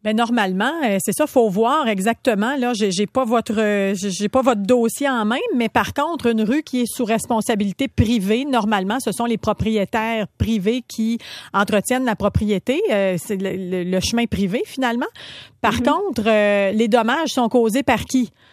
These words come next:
Speaker 1: Tu sais, c'est ça qu'il faut voir. C'est quel camion ? Est-ce que c'est une compagnie X ? Euh, qui, tu sais, je, il y a moyen aussi de voir avec ces gens-là. Euh,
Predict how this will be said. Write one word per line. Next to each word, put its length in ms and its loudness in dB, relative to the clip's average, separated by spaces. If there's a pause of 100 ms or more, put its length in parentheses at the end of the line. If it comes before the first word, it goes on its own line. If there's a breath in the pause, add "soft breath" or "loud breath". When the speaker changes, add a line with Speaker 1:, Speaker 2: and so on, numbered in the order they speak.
(220 soft breath)
Speaker 1:
Tu 80 -4
sais, 60 0
c'est 140 2
ça 140 2
qu'il 120 -8
faut 160 2
voir. 280 2
C'est 140 0
quel 240 0
camion ? 680 0
Est-ce 220 -2
que 120 0
c'est 140 -6
une 100 0
compagnie 600 0
X ? 480 -2
Euh, 300 0 (100)
qui, 300 -6
tu 80 -18
sais, 180 -2
je, 120 -6
il 80 -6
y 80 0
a 20 0
moyen 320 0 (100)
aussi 300 -4
de 60 -4
voir 260 0
avec 200 0
ces 140 0
gens-là. 640 0
Euh, 200 0